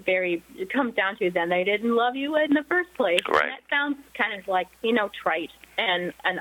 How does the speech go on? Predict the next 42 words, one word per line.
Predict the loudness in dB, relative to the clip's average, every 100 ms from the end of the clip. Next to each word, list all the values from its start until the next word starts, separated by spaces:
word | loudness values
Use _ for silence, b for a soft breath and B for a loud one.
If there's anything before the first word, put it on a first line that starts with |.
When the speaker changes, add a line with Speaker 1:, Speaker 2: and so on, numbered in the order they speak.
| -4
Speaker 1:
unhappy, | -4 -4 -6 -2 -4 0
but | -2 -2 -10 -20 -2
there's | 0 0 0
some | 0 2
truth | 0 0 -2 -2
to | 2 2
that, | 2 0 -2
that | -2 -2
if | -4
you | -2 2 2 0 -8 -6
cannot | -4 0 0 -2 -6 -16 -8
be | -2 2 2 0 -4 -4
who | 0
you | 2 0 0
are | 2 0 -2 -8 B B _ _
and | -2 0 0 0
have | -2 -4 -4 -2
the | -2
love | 0 0
of | -2 -4
that | -4 -4
person, | -8 -6 -8 -8 -12 _ _ _ _ _ _ _ _ _
what, | -16 -4 0 0 -4 -16
you, | -2 0 2
you | 2
need | 2 0
to |
make | -2 -2
a | -6
choice. | -2 0 0 -4 -4 -2
Are |
you | -2 0
going | 0 0
to | -4 -4
pretend | -4 -2 -2 0 2 2 2
and | -2
then | -2 -4 -2
fall | 0 2 2
into | 0 -4 -4
this | 0 0 0 -10 -20 -20 _ _ _ -4
almost | -2 0 -2
a | -4